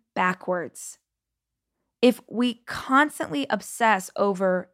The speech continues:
the future and where we're going, and we never, uh, there's an incredible book called Gap versus Gain. If we never measure backwards, if you read the book, you'll understand this concept of basically looking backwards and going, "Yeah, I'm,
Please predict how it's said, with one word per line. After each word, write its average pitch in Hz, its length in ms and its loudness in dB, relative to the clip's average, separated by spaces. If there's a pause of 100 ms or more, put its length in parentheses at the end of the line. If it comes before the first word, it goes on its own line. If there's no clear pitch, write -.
the 190 100 -6
future 208 560 0
and 196 220 -2
where 190 140 0
we're 185 100 -4
going, 202 640 -2 (440)
and 220 120 4
we 226 100 4
never, 220 600 4 (120)
uh, 185 220 0
there's 190 200 -2
an 185 180 -2
incredible 208 480 0
book 185 220 -2
called 170 300 -4
Gap 180 300 0
versus 180 420 -6
Gain. 170 480 -6 (480)
If 196 180 -2
we 240 120 4
never 240 320 6
measure 202 600 2
backwards, 190 640 -2
if 190 100 -12
you 180 100 -4
read 180 180 -4
the 175 60 -4
book, 180 200 -6
you'll 180 80 -4
understand 170 420 -8
this 170 120 -12
concept 180 500 -4
of 185 120 -4
basically 214 420 -2
looking 254 480 0
backwards 202 540 2
and 185 180 -6
going, 180 460 -2 (480)
"Yeah, 480 220 6 (100)
I'm, 240 260 2